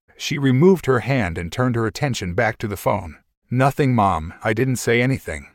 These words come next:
"Keep talking." I swallowed hard again. I was in a literal state of shock. My brain was practically short-circuiting as I tried to process what was happening.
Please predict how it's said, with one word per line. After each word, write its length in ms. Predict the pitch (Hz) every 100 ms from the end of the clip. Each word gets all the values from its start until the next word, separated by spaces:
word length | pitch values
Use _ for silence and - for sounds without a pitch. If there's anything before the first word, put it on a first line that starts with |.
| _ _ _
"Keep 280 | - 170 -
talking." 480 | 139 101 - 78 - _ _ _
I 80 | 98
swallowed 460 | - 127 139 -
hard 240 | - 110 104
again. 340 | 82 78 73 - _ _
I 160 | 120 143
was 220 | 147 127
in 100 | 127
a 60 | 110
literal 420 | 117 143 120 101
state 300 | - 117 101
of 100 | 85
shock. 380 | - 82 - - _ _ _
My 200 | 123 127
brain 400 | 120 135 120 98
was 140 | 90
practically 560 | - - 143 139 156 123
short-circuiting 760 | - 123 110 - 123 117 104 95
as 100 | 92
I 100 | 104
tried 300 | - 127 104
to 60 |
process 580 | 92 156 135 - 80 -
what 140 | 107 104
was 160 | 92
happening. 460 | 135 143 98 76